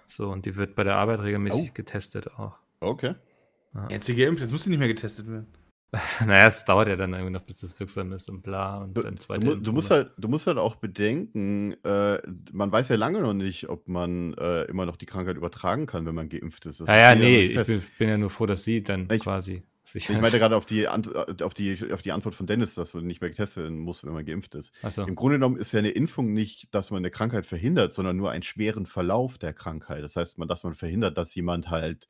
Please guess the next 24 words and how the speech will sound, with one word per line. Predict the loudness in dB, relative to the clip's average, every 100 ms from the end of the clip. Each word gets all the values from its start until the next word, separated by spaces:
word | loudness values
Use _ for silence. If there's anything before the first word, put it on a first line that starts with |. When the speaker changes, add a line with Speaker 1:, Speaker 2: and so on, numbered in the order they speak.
| _ _ _
Speaker 2:
naja, | 4 4
ins | 2 -4
Krankenhaus | -4 -2 -4 -6 -4
muss | -8 -6
oder | -8
intubiert | -8 -12 -18 -8
werden | -4 -4
muss | -4 -8 -10
oder | -10 -8 -6
halt, | -6 -8 _ _
naja, | -6 -2 -2
behandelt | -4 -10 -6 -6 -8
werden | -10 -10
muss. | -14 -14 -20 _ _ _ _ -8
So, | 0 4 4 2
wenn, | -4 -2
wenn | 0
du | 2
halt | 2
flach | 2 0 2
liegst | -4 -4 -4
eine |
Woche | 0 2 2
halt, | -2 -4